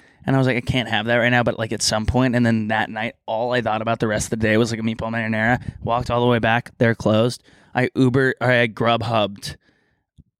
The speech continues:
a meatball marinara from Maria's Special Meatball <laughs> Store.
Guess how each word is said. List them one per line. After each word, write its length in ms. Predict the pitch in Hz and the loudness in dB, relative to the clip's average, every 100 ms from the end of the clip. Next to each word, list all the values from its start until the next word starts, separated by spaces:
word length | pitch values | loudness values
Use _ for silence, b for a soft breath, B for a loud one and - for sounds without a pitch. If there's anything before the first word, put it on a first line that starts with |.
| _ | _
a 80 | 120 | -4
meatball 320 | 120 120 120 | -4 -6 -10
marinara 440 | 120 117 113 113 113 | -8 -4 0 0 0
from 160 | 135 113 | 0 0
Maria's 440 | 113 113 113 117 | 2 4 2 0
Special 520 | - - - 117 - 123 | -4 -4 0 0 0 0
Meatball 540 | 120 123 123 135 147 | 2 2 2 2 2
<laughs> 0 | |
Store. 640 | - - - 175 156 175 | 0 -2 0 2 4 2